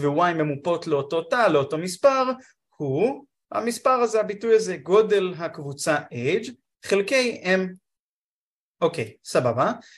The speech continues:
אז זה ההגדרה של קבוצה אוניברסלית, זה, זה וזה, זה אותו דבר. אז אנחנו, אה, ניקח את ההגדרה הזאת לפה, וכשנזכור בראש מה, מה אנחנו צריכים בעצם להראות או ל-, להפריך. אוקיי, אז עכשיו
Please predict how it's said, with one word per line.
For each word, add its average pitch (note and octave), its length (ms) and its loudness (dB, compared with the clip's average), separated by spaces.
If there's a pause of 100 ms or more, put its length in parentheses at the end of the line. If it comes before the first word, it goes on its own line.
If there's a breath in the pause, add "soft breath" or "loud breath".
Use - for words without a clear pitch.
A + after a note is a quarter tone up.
(120)
אז D#3+ 300 2
זה F3 220 2
ההגדרה G3 440 4
של F#3 200 -2
קבוצה D3 360 -2
אוניברסלית, D#3 720 0
זה, D3 360 0
זה D3+ 260 0 (140)
וזה, D3 240 2
זה C3+ 100 -4
אותו C3 200 -4
דבר. C#3+ 320 2 (500 soft breath)
אז E3+ 220 -6
אנחנו, F#3 480 2
אה, E3+ 320 0 (800)
ניקח G#3+ 460 4
את G3+ 120 0
ההגדרה E3+ 500 0
הזאת D3+ 300 -6
לפה, C4+ 380 2 (100)
וכשנזכור F3 1080 -2
בראש F3 360 4
מה, E3+ 180 4
מה D#3+ 100 0
אנחנו E3+ 260 -4
צריכים D#3+ 240 -6
בעצם D#3 300 2 (280 loud breath)
להראות D#3+ 560 6
או D3 160 2
ל-, D3 140 -4
להפריך. C#3+ 640 -6 (600)
אוקיי, B2+ 320 -4 (460)
אז E3 100 -6
עכשיו C4+ 400 0